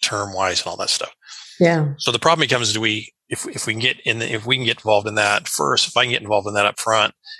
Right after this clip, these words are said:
Speaker 1: and we say, "Hold on a second, let's, let's split this up. Like, let's make this s-, support for a while until,"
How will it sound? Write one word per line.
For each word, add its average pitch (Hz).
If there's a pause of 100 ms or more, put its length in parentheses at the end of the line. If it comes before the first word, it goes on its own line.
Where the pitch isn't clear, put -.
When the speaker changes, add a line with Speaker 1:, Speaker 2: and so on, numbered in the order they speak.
(100)
Speaker 1:
and 107
we 107
say, 104
"Hold 104
on 107
a -
second, -
let's, - (440)
let's -
split -
this -
up. 101
Like, -
let's -
make 98
this - (160)
s-, -
support 131 (160)
for 135
a 127
while 127 (440)
until," 104